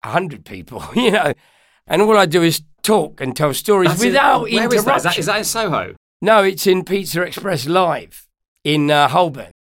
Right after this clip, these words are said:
Speaker 2: Is it? On the thirtieth?
Speaker 1: Yeah. And also I've got merchandise there, which you can't really buy now because of Brexit. What I mean is if they put it in the post and you have to send it to Germany or France or anywhere,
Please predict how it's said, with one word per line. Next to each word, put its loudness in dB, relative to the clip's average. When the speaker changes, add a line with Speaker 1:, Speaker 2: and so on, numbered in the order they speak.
Speaker 2:
Is -8
it? -6
On -4
the -2
thirtieth? -2
Speaker 1:
Yeah. -2
And 2
also 2
I've -2
got -2
merchandise -4
there, -12
which -6
you -8
can't 2
really 0
buy 2
now 2
because -6
of -12
Brexit. -6
What 2
I 6
mean 4
is -4
if -6
they -8
put -4
it 0
in -2
the 0
post -4
and -6
you -2
have -4
to -12
send -2
it -12
to -12
Germany -2
or -6
France -6
or -14
anywhere, -12